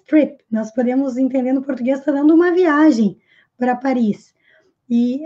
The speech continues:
aqui ela tá dizendo exatamente this trip, essa viagem, essa viagem que eles vão fazer amanhã.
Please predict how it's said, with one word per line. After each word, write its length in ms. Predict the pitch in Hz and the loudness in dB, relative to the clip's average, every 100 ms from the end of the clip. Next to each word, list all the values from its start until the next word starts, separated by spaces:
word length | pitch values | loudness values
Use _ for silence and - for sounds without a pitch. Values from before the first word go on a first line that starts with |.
| 311 | -6
aqui 260 | 247 - 269 | -8 -2 0
ela 180 | 262 | 0
tá 80 | 269 254 | -2 -4
dizendo 260 | 226 254 | 0 0
exatamente 580 | 247 254 277 269 269 254 | 0 0 0 0 0 -4
this 220 | 240 262 | -4 -4
trip, 260 | - 262 - | -4 -4 -4
essa 340 | - 254 269 277 | -6 -6 -2 0
viagem, 520 | 240 240 240 214 208 | 0 0 0 2 2
essa 160 | 208 233 | 2 0
viagem 280 | 226 233 | 2 0
que 60 | 226 | 0
eles 160 | 254 240 | 0 0
vão 140 | 247 | -2
fazer 260 | 254 240 240 | 0 0 0
amanhã. 580 | 247 269 277 269 226 | 0 2 2 2 0